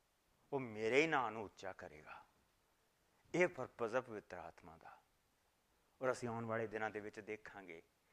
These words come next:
ਕਿ ਕਿਸ ਤਰ੍ਹਾਂ ਪਵਿੱਤਰ ਆਤਮਾ ਸਾਨੂੰ ਯੂਜ਼ ਕਰਨਾ ਮੰਗਦਾ ਪ੍ਰਭੂ ਯਿਸੂ ਦੇ ਨਾਮ ਨੂੰ ਉੱਚਾ ਕਰਨ ਦੇ ਲਈ, ਕਿਸ ਤਰ੍ਹਾਂ ਉਹ ਸਾਡੇ ਇਹਨਾਂ ਗੁਣਾਂ ਨੂੰ ਵਰਤਣਾ ਮੰਗਦਾ ਜਿਹੜਾ ਉਹਦੇ,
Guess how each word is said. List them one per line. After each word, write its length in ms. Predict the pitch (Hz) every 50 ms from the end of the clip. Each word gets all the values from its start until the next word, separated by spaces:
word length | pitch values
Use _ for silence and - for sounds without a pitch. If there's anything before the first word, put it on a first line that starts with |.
| _ _ _ _ _
ਕਿ 80 | 117
ਕਿਸ 280 | 113 - - 170 175 170
ਤਰ੍ਹਾਂ 200 | - 185 165 160
ਪਵਿੱਤਰ 380 | - 135 120 123 - - 139 135
ਆਤਮਾ 340 | 127 117 117 - 117 120
ਸਾਨੂੰ 300 | 120 - 120 117 113 117
ਯੂਜ਼ 360 | 113 104 98 107 113 107 95 -
ਕਰਨਾ 340 | - 110 110 101 104 104
ਮੰਗਦਾ 400 | 104 98 90 87 85 90 90 87
ਪ੍ਰਭੂ 280 | 85 - 110 107 98 98
ਯਿਸੂ 320 | 92 95 107 104 - -
ਦੇ 140 | 95 95 95
ਨਾਮ 280 | 90 85 85 85 87 90
ਨੂੰ 100 | 90 85
ਉੱਚਾ 280 | 82 - - - 92
ਕਰਨ 300 | 87 - 85 78 76 76
ਦੇ 140 | 80 85 82
ਲਈ, 140 | 82 - - _ _ _ _ _ _ _ _ _ _ _ _ _ _ _ -
ਕਿਸ 160 | 156 156 151
ਤਰ੍ਹਾਂ 220 | - - 185 190 196
ਉਹ 100 | 202 190
ਸਾਡੇ 360 | - - 156 151 139 147 156
ਇਹਨਾਂ 320 | 160 - 151 147 156 156
ਗੁਣਾਂ 320 | 131 110 123 127 127 131 127
ਨੂੰ 140 | 127 123 107
ਵਰਤਣਾ 360 | 110 117 117 - 127 123 120
ਮੰਗਦਾ 420 | 113 110 110 110 110 107 117 117
ਜਿਹੜਾ 220 | 117 110 120 120 123
ਉਹਦੇ, 140 | 117 113